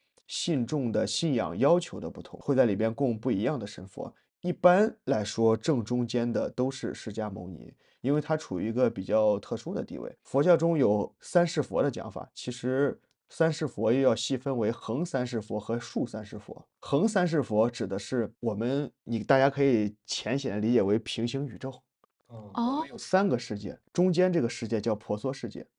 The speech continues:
Speaker 3: 嗯。
Speaker 1: 然后西方的大家都知道是西方极乐净土，东方呢则是药师佛主管的药师佛世界。这三个就是主管的就是三世佛，西方那个叫如来，东方的叫药师佛。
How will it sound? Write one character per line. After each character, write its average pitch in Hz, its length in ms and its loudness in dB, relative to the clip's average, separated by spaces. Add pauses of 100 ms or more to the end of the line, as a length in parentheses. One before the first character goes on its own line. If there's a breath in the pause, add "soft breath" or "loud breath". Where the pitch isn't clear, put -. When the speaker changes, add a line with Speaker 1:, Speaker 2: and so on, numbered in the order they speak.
(280)
Speaker 3:
嗯。 170 320 -8
Speaker 1:
然 117 140 -6
后 113 180 2
西 160 240 -4
方 160 240 2
的 110 140 0
大 95 100 -6
家 104 80 -4
都 101 140 -6
知 101 100 -10
道 98 140 -2
是 107 160 -8
西 123 220 -6
方 131 180 -6
极 127 140 -8
乐 107 100 -2
净 120 160 -8
土， - 140 -16 (100)
东 151 180 2
方 151 200 4
呢 127 100 2
则 110 140 -2
是 120 140 0
药 131 140 4
师 127 200 -4
佛 113 260 0
主 120 220 -4
管 101 220 -2
的 95 280 0
药 117 140 0
师 123 180 -6
佛 113 180 -8
世 110 160 -8
界。 - 300 -10
这 139 100 2
三 131 220 0
个 117 160 4
就 113 100 0
是 107 360 -2
主 123 160 2
管 101 180 4
的 104 140 0
就 110 160 -2
是 104 80 -4
三 117 180 -4
世 117 140 -8
佛， 104 280 -10 (240)
西 - 240 -2
方 202 220 4
那 165 80 2
个 113 100 4
叫 110 160 2
如 104 200 -2
来， 107 320 0
东 143 120 0
方 135 140 -2
的 110 80 -2
叫 104 160 -4
药 104 160 -4
师 - 180 -12
佛。 104 160 -14